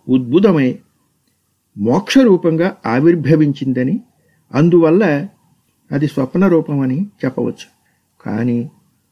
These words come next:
బ్రహ్మ అనుభవ స్థితి ఏ జన్మలోనూ ఏ దశలోనూ ఏ ఒక్కడికి అనుభవంలోకి వచ్చిన విషయం కాదు. ఒకసారి అనుభవింపబడిన విషయం రెండవసారి వాసనగా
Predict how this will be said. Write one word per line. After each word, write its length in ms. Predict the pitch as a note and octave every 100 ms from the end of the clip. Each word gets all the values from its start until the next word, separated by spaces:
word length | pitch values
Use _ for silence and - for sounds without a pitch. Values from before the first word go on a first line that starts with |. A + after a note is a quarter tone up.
| _ G2+
బ్రహ్మ 420 | G#2 A#2 - A#3+
అనుభవ 640 | C#4+ D3+ D3+ G3+ G#3+ B3+
స్థితి 480 | B3 - F#3 F#3+ B3 - A2
ఏ 280 | A2+ D#3
జన్మలోనూ 840 | G3+ G#3 G3+ G3 F#3+ F#3 F3+ F#3+ G#3
ఏ 240 | B2 B2+
దశలోనూ 720 | D#3 F#3 F3+ F3 E3 D#3 D#3+ F3+
ఏ 220 | G2+ A#2+
ఒక్కడికి 680 | E3+ E3 - D#3 D3 D#3 - -
అనుభవంలోకి 760 | A2+ B2+ C#3+ D#3+ D3 B2+ B2+
వచ్చిన 340 | - A#2 - A2+
విషయం 460 | G#2+ - B2+ G3 G#3+ _
కాదు. 500 | - B2+ D#3+ C#3 - - _ _ _ _ _ _ _ -
ఒకసారి 720 | F#3+ A3+ G#3 G3+ G#3+ B3 C#4 -
అనుభవింపబడిన 1200 | - F#3+ F#3+ F3 G#3+ G#3 F#3+ F#3 F#3+ F3 E3 D#3
విషయం 640 | A2+ B2+ A#3 A3 B2 A2 - _ _ _ _ _ _ -
రెండవసారి 720 | C#3 G#3 B3+ F#3+ D#3 D3 G3
వాసనగా 800 | D3 A2+ D#3+ G3+ F#3+ F3+ F3